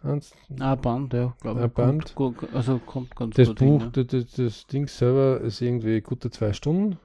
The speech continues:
Speaker 2: Mhm.
Speaker 1: Na, die achthundert bis tausend Seiten, die brauche ich, also zwanzig Stunden, werde ich schon lesen müssen.
Speaker 2: Auf jeden Fall, ja.
Speaker 1: Also durchschnittlicher Leser,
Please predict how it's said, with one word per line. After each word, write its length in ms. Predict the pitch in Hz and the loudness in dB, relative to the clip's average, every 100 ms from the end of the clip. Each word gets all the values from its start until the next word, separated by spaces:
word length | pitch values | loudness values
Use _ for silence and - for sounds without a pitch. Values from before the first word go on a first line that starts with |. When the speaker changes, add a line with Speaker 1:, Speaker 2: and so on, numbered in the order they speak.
| - | -6
Speaker 2:
Mhm. 260 | 156 190 - - - - - | -4 -4 -8 -20 -20 -20 -6
Speaker 1:
Na, 80 | 123 | 0
die 140 | 123 | 2
achthundert 460 | 110 113 - 147 139 | 0 -2 0 0 0
bis 160 | 127 - | -4 -2
tausend 280 | 117 120 | -2 -2
Seiten, 420 | 123 110 120 - 127 | 0 2 0 -2 -6
die 100 | 131 | -4
brauche 360 | - 107 120 | 0 2 2
ich, 280 | 131 - - _ _ _ _ _ _ _ - - | 0 -2 -20 _ _ _ _ _ _ _ -8 2
also 180 | 107 | 2
zwanzig 400 | 98 92 104 123 | 2 -2 -2 -6
Stunden, 500 | - 117 123 123 113 | -6 -6 -4 -4 -6
werde 120 | 101 104 | -4 -2
ich 60 | |
schon 140 | 113 101 | 0 0
lesen 320 | 104 117 110 | 0 2 0
müssen. 320 | 107 - 107 _ _ - | 0 -6 -16 _ _ -6
Speaker 2:
Auf 180 | 147 117 | -6 -4
jeden 240 | 110 107 | -6 -6
Fall, 220 | 117 101 | -12 -14
ja. 80 | 110 143 - _ - | -12 -14 -18 _ -8
Speaker 1:
Also 220 | 92 - | -6 -6
durchschnittlicher 520 | - 104 117 104 98 95 | -2 0 0 0 0 0
Leser, 380 | 92 98 101 | -2 -4 -6